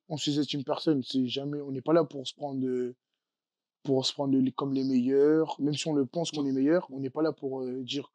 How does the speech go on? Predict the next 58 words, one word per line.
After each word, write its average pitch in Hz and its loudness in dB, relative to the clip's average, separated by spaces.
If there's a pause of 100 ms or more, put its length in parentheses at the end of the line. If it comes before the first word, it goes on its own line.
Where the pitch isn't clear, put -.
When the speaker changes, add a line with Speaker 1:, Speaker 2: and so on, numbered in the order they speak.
Speaker 1:
rabaisser 139 2
les 135 4
autres 147 0
et 135 -2
dire, « 131 -8 (380)
Ah 139 -2
ouais, 139 -2
pff, - -18
ah, 143 -4 (200)
ouais, 135 -4
ils 135 -4
sont 127 -8
pas 120 -18
forts, 127 -4
et 110 -16
cetera. » 120 -12 (720)
On 135 2
les 139 6
prend 139 -4
au 139 -4
sérieux, 131 0
on 147 -10
prend 135 -14
tout 147 -10
le 143 -6
monde 135 -4
au 127 -6
sérieux. 120 -4 (320)
Parce 131 -6
que - -8
c'est - 0
quand 175 4
on 156 8
prend 147 -2
pas 143 -6
quelqu'un 147 -4
au - -4
sérieux 143 0
qu'on 147 -4
se - -2
fait 135 6 (580)
Speaker 2:
Ouais, 151 -4
quand 131 -12
on 127 -16
se - -12
fait, 131 -10
on - -8
se - -4
fait - -8
tordre. 135 -2
Speaker 1:
<laughs> - -2
Exactement. 135 8 (220)
Speaker 2:
Euh, 151 0 (640)
aujourd'hui, 170 2
le 165 4
M 143 2
M 143 0
A, 208 0